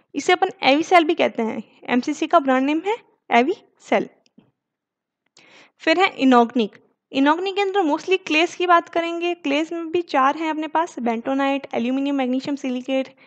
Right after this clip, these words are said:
hectorite और एल्यूमिनियम हाइड्रोक्साइड। bentonite की बात करें तो bentonite is a aluminium silicate, टू परसेंट कॉन्सेंट्रेशन पे यूज़ कर रहे हैं,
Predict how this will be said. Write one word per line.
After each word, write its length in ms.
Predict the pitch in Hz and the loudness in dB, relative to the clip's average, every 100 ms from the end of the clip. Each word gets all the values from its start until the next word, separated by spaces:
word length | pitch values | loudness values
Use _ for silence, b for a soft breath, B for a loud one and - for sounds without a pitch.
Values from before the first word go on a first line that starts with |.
| b b b - | b b b -6
hectorite 540 | 233 - 277 269 269 320 | -6 -4 0 0 2 2
और 300 | 427 - - | 0 -4 -4
एल्यूमिनियम 540 | 240 240 262 277 320 415 - - | 0 2 2 0 -2 -4 -10 -6
हाइड्रोक्साइड। 560 | 240 220 220 - 240 247 _ _ _ b b b - | -2 -2 -4 -6 -8 -8 _ _ _ b b b -4
bentonite 440 | 220 240 294 339 330 | 0 0 -2 -6 -6
की 120 | 359 | -2
बात 220 | 330 330 | 0 0
करें 240 | - 330 | -4 -6
तो 100 | 330 | -6
bentonite 460 | 277 247 254 294 302 | -4 -4 -2 -2 -2
is 160 | 311 339 | -4 -6
a 80 | - - | -6 -2
aluminium 640 | 240 269 277 285 294 294 | 0 0 0 0 0 0
silicate, 500 | 294 240 226 208 - - b b b b b - | -2 -4 -2 -4 -6 -10 b b b b b -8
टू 100 | 285 | -4
परसेंट 320 | 302 302 302 | -2 -2 -4
कॉन्सेंट्रेशन 520 | 311 320 311 320 339 | -6 -4 -4 -4 -6
पे 120 | 320 | -6
यूज़ 200 | 302 311 | -4 -6
कर 140 | - 320 | -6 -6
रहे 140 | 311 | -6
हैं, 120 | 370 | -8